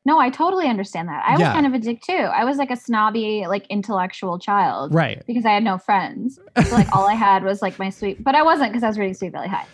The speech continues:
Speaker 1: But, like, I, that's probably why I was trying to read The Hobbit, because
Speaker 2: Yeah.
Speaker 1: I was like, "I need to look smart."
Speaker 2: Right,
Speaker 1: And I wasn't.
Speaker 2: right.
Speaker 1: And so I had to stop reading.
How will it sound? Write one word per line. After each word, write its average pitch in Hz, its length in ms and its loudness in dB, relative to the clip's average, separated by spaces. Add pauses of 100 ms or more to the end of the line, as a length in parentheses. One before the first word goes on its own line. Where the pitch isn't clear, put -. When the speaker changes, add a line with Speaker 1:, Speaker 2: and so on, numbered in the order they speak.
(240)
Speaker 1:
But, 294 140 4
like, 277 320 2
I, 254 140 2
that's 262 220 2
probably 294 340 2
why 285 120 4
I 277 40 4
was 285 120 -2
trying 285 260 2
to 277 100 -6
read 254 160 0
The 247 60 0
Hobbit, 294 380 0 (220)
because 226 200 0
Speaker 2:
Yeah. 190 140 2
Speaker 1:
I 208 60 -2
was 202 120 -4
like, 196 240 -4
"I 202 120 2
need 208 240 -2
to 226 80 -2
look 202 180 -2
smart." 269 460 -2 (340)
Speaker 2:
Right, 143 140 0
Speaker 1:
And 160 100 0
I 214 60 2
wasn't. 214 280 4
Speaker 2:
right. - 160 -4 (200)
Speaker 1:
And 277 180 -2
so 349 100 4
I - 100 6
had 262 240 4
to 302 120 -4
stop 240 360 0
reading. - 200 -6